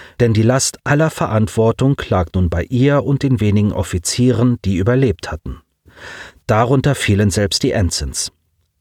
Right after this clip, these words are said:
"Er soll die Kinder nehmen", entschied sie sich und sah zur Taktik. "Carrie", sprach sie den dortigen Offizier an. "Ma'am", reagierte dieser.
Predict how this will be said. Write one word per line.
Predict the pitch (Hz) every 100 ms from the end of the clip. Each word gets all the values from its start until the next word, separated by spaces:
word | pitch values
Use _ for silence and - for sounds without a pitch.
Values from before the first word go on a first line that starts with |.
| _ _ _ _
"Er | - 151
soll | 139 160
die | 156
Kinder | - 170 156 127
nehmen", | 110 98 80 78 _ _ _
entschied | 101 87 - 127
sie | -
sich | 123 135 123
und | 143
sah | 117 107
zur | - -
Taktik. | 107 - - - - _ _ _ _ _
"Carrie", | - 185 175 101 78
sprach | - - 101 95
sie | - 92
den | 90
dortigen | 85 110 104 113
Offizier | - - 135 - 101 -
an. | 76 - _ _ _ _ _ _ _ _ -
"Ma'am", | 156 170 208 - _ _ -
reagierte | 101 98 101 90 87
dieser. | 87 82 82